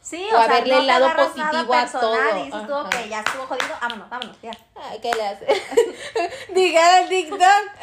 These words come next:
Speaker 2: "Mm, terminamos, que no, que, uh, pues ya, ¿pa' qué chillo? Ya me terminaron, que no, que", pues la morra arreglándose, pues no sé, guapa, yo soy esa morra. Yo soy esa
Speaker 1: Ay.
Speaker 2: morra de, y luego, ¿sabes también?
Speaker 1: Bendiciones,
Speaker 2: Yo me
Speaker 1: se me
Speaker 2: den-
Speaker 1: cuida.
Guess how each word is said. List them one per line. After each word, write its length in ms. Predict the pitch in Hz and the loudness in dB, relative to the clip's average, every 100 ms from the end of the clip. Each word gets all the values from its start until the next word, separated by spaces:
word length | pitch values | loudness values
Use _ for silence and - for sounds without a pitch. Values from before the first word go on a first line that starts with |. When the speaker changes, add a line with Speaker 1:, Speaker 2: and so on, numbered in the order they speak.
| 285 _ | -20 _
Speaker 2:
"Mm, 460 | 311 370 381 330 - | -8 -6 -6 -10 2
terminamos, 840 | 311 311 285 294 285 311 339 330 | 6 6 4 -6 -2 -2 -2 -4
que 160 | 359 294 | -2 -2
no, 180 | 294 302 | -4 -6
que, 100 | 294 | -8
uh, 960 | - 523 640 659 659 _ _ _ _ _ | -4 0 0 -2 -8 _ _ _ _ _
pues 240 | 233 196 185 | -8 -8 -8
ya, 280 | 180 208 - | -10 -10 -8
¿pa' 160 | 240 | -8
qué 200 | 240 220 | -8 -12
chillo? 260 | 220 269 381 480 494 _ 359 _ _ 480 _ _ | -12 -10 -8 -8 -12 _ -20 _ _ -14 _ _
Ya 240 | 254 277 | -4 -4
me 140 | 262 247 | -4 -6
terminaron, 720 | 240 226 240 220 247 381 440 494 - | -6 -6 -8 -8 -2 -2 -2 -6 -6
que 120 | 320 | -4
no, 60 | 440 427 453 | -2 0 -2
que", 180 | 427 508 | -4 -8
pues 160 | 523 - | -4 -2
la 140 | 233 | -2
morra 260 | 233 247 277 | -2 -2 -2
arreglándose, 800 | 269 240 202 190 262 302 349 302 | -2 -6 -10 -10 -10 -8 -8 -8
pues 160 | 262 220 | -10 -8
no 80 | 233 | -8
sé, 100 | 240 | -6
guapa, 220 | 220 208 | -6 -6
yo 160 | 131 95 | -12 -16
soy 240 | - 285 | -16 -14
esa 240 | 240 - 104 | -14 -14 -20
morra. 400 | - - - _ _ _ _ _ _ _ | -18 -18 -18 _ _ _ _ _ _ _
Yo 160 | - 175 | -12 -10
soy 200 | 233 240 | -4 -4
esa 200 | 240 247 | -2 -4
Speaker 1:
Ay. 40 | |
Speaker 2:
morra 320 | 220 226 240 226 | -4 -4 0 -2
de, 240 | 214 190 - _ | -2 -10 -20 _
y 40 | 247 | 0
luego, 220 | 269 - | 2 4
¿sabes 220 | 330 349 | 2 0
también? 420 | 330 320 349 320 | -6 -8 -10 -12
Speaker 1:
Bendiciones, 600 | 226 233 240 233 240 247 | -10 -8 -6 -6 -6 0
Speaker 2:
Yo 120 | 262 262 | 2 2
me 120 | 320 | -2
Speaker 1:
se 40 | |
me 100 | 302 | -2
Speaker 2:
den- 100 | - | -6
Speaker 1:
cuida. 500 | 233 226 220 202 214 | -6 -6 -6 -8 -14